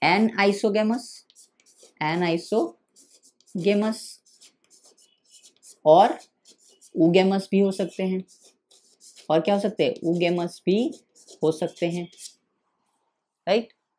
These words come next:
दोनों सिमिलर हो सकते हैं। अगर सिमिलर हुआ तो क्या बोलेंगे उसे? Isogamous कंडीशन। और अगर dissimilar हुआ तो क्या हो सकता है? Anisogamos भी हो सकता है और oogamous भी हो सकता है।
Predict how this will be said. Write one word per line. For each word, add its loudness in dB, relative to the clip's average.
दोनों 6
सिमिलर 8
हो 8
सकते 2
हैं। 4
अगर 0
सिमिलर 0
हुआ 4
तो 0
क्या 2
बोलेंगे 0
उसे? 0
Isogamous 6
कंडीशन। 2
और 4
अगर 0
dissimilar 0
हुआ 2
तो -4
क्या 0
हो 0
सकता -6
है? -4
Anisogamos -2
भी 0
हो 0
सकता -4
है 2
और 0
oogamous 2
भी -2
हो -2
सकता -14
है। -20